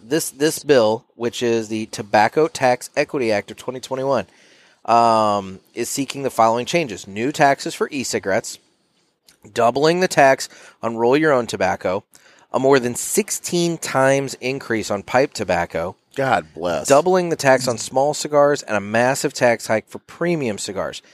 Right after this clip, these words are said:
Speaker 1: In the case of premium cigars, according to Half Wheel, I'm, I'm getting this from Half Wheel, uh, it would change the current tax language from fifty-two point seven five percent of the import price of a cigar with a cap of forty point two cents per cigar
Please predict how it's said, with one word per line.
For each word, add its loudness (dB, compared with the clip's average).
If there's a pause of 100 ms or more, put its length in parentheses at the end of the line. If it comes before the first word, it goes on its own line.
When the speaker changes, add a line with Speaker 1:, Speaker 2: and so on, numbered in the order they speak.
(360)
Speaker 1:
In -6
the -2
case 0
of -8
premium -2
cigars, -2
according -6
to 2
Half 4
Wheel, -2
I'm, -12
I'm -12
getting -2
this -8
from -10
Half -2
Wheel, -6 (540)
uh, 4
it 0
would -4
change -2
the -8
current -2
tax 2
language -2 (300)
from -4
fifty-two -2
point -2
seven 2
five 4
percent -2
of -12
the -4
import -2
price 2
of -10
a -6
cigar 2
with -2
a -4
cap 0
of -10
forty -2
point -6
two -10
cents -4 (300)
per 0
cigar 2